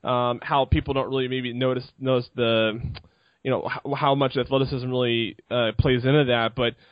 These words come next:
you read any biography by anybody who was a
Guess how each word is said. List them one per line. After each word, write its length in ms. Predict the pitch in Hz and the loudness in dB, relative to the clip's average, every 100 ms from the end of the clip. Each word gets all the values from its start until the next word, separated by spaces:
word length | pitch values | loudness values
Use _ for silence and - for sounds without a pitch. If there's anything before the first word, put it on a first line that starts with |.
| _ | _
you 240 | 156 214 233 | -2 -2 0
read 280 | 214 180 - | 0 0 2
any 280 | 170 202 175 | 4 6 6
biography 960 | 127 117 113 135 147 127 120 127 113 | 4 0 2 2 2 -4 -10 -6 -6
by 260 | 110 113 110 | -4 -4 -2
anybody 580 | 127 143 127 120 113 117 | -2 -2 0 0 0 -4
who 520 | 127 127 120 120 113 | -4 -2 0 0 -2
was 600 | 113 120 117 113 110 110 - | -2 0 2 2 0 -4 -6
a 180 | 117 | -8